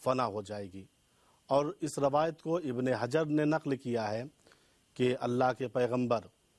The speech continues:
حضرت محمد مصطفیٰ صلی اللہ علیہ وآلہ وسلم سے سوال کیا گیا، "اے اللہ کے نبی،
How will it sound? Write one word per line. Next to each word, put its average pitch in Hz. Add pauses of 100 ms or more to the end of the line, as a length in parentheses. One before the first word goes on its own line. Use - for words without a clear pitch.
(280)
حضرت 117
محمد 135
مصطفیٰ 120
صلی 113
اللہ 117
علیہ 117
وآلہ 113
وسلم 123
سے 120 (480)
سوال 139
کیا 123
گیا، 113 (140)
"اے 143
اللہ 127
کے 113
نبی، 110